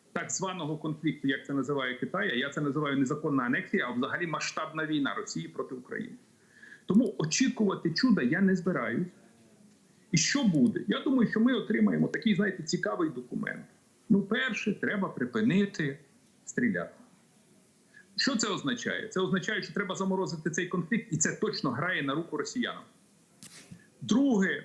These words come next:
ви знаєте, треба обмежити постачання зброї для того, щоб прийти до мирних переговорів. Що це означає? Це означає, що позбавити Україну права захищати себе. Третє, треба сісти за стіл перемовин.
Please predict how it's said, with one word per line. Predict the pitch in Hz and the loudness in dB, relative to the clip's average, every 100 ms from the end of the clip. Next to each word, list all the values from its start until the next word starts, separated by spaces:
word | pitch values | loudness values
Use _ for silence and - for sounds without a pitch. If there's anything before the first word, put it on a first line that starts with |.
| - | -4
ви | 175 185 | -2 2
знаєте, | 214 202 170 | 2 0 -2
треба | 151 247 214 196 | -2 -2 -2 -4
обмежити | 156 208 196 190 180 | -2 -4 -4 -6 -8
постачання | - - 139 - 175 165 151 | -12 -12 -8 -6 -6 -4 -8
зброї | 123 117 110 - - - _ _ - | -6 -2 -2 -2 -8 -18 _ _ -10
для | 127 175 160 | 0 0 2
того, | 254 247 220 | 0 0 0
щоб | - 151 | -2 -4
прийти | 151 143 196 | -4 -2 -2
до | 139 | 0
мирних | 131 143 143 123 - | 0 -2 -2 -6 -4
переговорів. | 123 123 101 95 - - _ - | -2 0 -2 -2 -6 -12 _ -4
Що | - 208 | 0 0
це | 151 | 0
означає? | 120 107 101 - 101 - - | -2 -2 -6 -4 -6 -8 -14
Це | - 208 | -8 -6
означає, | 208 196 - 220 185 | -4 -4 -4 -4 -2
що | - - | -4 -2
позбавити | 190 151 160 127 110 143 | -4 -2 -4 -4 -4 -4
Україну | 147 156 139 190 202 | -4 -2 0 4 4
права | 160 160 170 | 4 -4 -4
захищати | 160 147 139 - 147 - - | -4 -4 -2 -2 -4 -6 -10
себе. | - - - - _ - _ _ _ _ - - | -8 -8 -12 -18 _ -20 _ _ _ _ -16 -6
Третє, | 180 254 254 - | -4 -4 -4 -6
треба | - 214 143 | -4 -4 -6
сісти | - 185 180 120 | -4 -4 -4 -6
за | 120 | -6
стіл | - 185 - | 0 0 0
перемовин. | 151 131 101 - | -2 0 0 -2